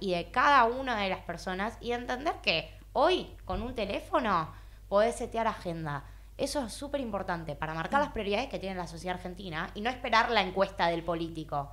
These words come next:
Speaker 1: ¿no? No
Speaker 2: Claro.
Speaker 1: esperar el focus group.
Speaker 2: Es, es, es entender, es volver a entender, y esto también para, para los chicos, que el, el dirigente político, yo, yo siempre digo,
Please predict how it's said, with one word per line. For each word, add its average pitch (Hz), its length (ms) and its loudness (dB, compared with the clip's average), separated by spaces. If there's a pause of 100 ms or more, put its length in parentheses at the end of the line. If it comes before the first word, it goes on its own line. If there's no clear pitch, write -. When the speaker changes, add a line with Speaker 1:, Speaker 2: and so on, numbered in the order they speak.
(120)
Speaker 1:
¿no? 185 140 4
No 247 80 6
Speaker 2:
Claro. 233 220 8
Speaker 1:
esperar 226 180 10
el 220 80 0
focus 190 300 0
group. 220 260 6 (160)
Speaker 2:
Es, 208 260 10
es, - 200 4
es 202 200 4
entender, 175 640 10
es 175 120 8
volver 180 300 12
a - 40 12
entender, 170 480 6
y 165 80 6
esto 170 140 2
también 165 240 4
para, 135 240 4
para 262 160 0
los 269 80 -2
chicos, 165 340 4 (480)
que - 120 0
el, 139 420 4
el 131 180 -2
dirigente 170 460 2
político, 151 320 0
yo, 160 120 0
yo - 280 0
siempre 165 300 2
digo, 135 340 2